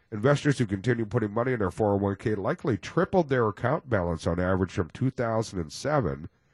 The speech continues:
to two thousand and seventeen. A long-term plan will really help calm those emotions during times of volatility on Wall Street.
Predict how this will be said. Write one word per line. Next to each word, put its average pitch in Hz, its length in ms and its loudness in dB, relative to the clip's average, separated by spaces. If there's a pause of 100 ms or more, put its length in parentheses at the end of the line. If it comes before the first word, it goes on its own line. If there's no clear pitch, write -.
(240)
to - 100 -16
two 117 220 2
thousand 98 440 0
and 82 80 -4
seventeen. 87 800 -2 (840)
A 98 120 -4
long-term 107 580 -2
plan 113 240 -2
will 107 80 0
really 185 460 0
help 131 260 -2
calm 120 280 -2
those 117 180 0
emotions 117 720 0 (400)
during 101 240 4
times 104 340 0
of 95 80 -4
volatility 98 560 2
on 85 140 0
Wall 95 240 2
Street. 110 320 0